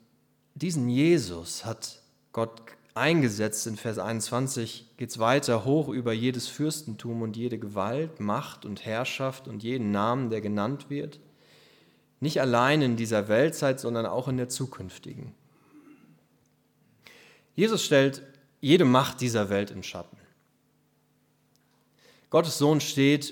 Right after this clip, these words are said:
über der sichtbaren Welt und steht über der unsichtbaren Welt. Und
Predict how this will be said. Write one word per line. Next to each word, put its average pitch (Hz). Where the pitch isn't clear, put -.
über 113
der 98
sichtbaren 139
Welt 123
und 104
steht 107
über 110
der 101
unsichtbaren 90
Welt. 90
Und -